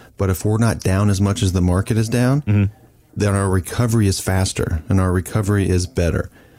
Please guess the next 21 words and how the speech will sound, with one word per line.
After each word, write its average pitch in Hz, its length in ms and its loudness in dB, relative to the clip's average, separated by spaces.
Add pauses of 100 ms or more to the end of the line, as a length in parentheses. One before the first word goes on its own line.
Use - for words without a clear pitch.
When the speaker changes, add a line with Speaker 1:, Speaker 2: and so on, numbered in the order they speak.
(140)
Speaker 1:
So - 180 -4
we 101 200 2
look 117 320 0
at 107 100 0
some 95 160 0
indicators 87 680 0
that's 87 260 -2
on 95 80 -2
our 95 100 0
YouTube 92 480 0 (280)
that, 95 240 0 (200)
you - 100 -2
know, 101 60 2
we're 113 180 2
looking 117 340 2
at - 80 -4
economic 101 500 2
indicators, 87 720 0 (120)
and 85 360 0 (320)
we 107 280 0
understand 104 720 0